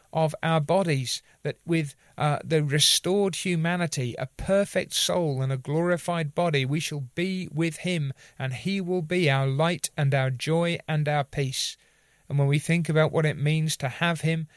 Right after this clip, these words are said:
and to desire him now, those are things that ought to continually lift up our hearts. And so I think Spurgeon would say to us, "Whatever else may be missing from your sermon,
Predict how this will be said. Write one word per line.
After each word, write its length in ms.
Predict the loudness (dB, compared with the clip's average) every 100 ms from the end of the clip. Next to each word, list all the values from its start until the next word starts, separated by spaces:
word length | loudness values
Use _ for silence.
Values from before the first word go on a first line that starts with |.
| _
and 240 | -2 0 0
to 80 | 0
desire 640 | 0 0 2 2 2 0
him 420 | 0 0 2 -4 -6
now, 380 | -4 -4 -6 -12 _ _ _ _ -2
those 300 | 0 0 -2
are 40 |
things 420 | 0 0 2 -2
that 120 | -6 -12 _
ought 260 | -2 -2 -4
to 180 | -6 -4
continually 960 | -4 -4 -4 -4 -2 0 0 -2 -4 -10 _ _
lift 380 | -2 -2 -4 -8
up 260 | -6 -6 -10 _
our 220 | 0 2 0
hearts. 600 | -2 -6 -8 -12 -12 -14 _ _ _ -8
And 140 | -2
so 160 | 4 4
I 120 | 4
think 260 | 2 2
Spurgeon 560 | 2 2 4 4 4 0
would 160 | 0 2
say 320 | 2 2 0
to 260 | 0 0
us, 300 | 0 -4 -6 -10 _ _ _
"Whatever 380 | 2 2 4 4
else 320 | 6 4 2
may 100 | 2
be 160 | 2
missing 480 | 2 4 4 2 0
from 240 | 0 0 2
your 160 | 2
sermon, 540 | 2 2 0 -2 -10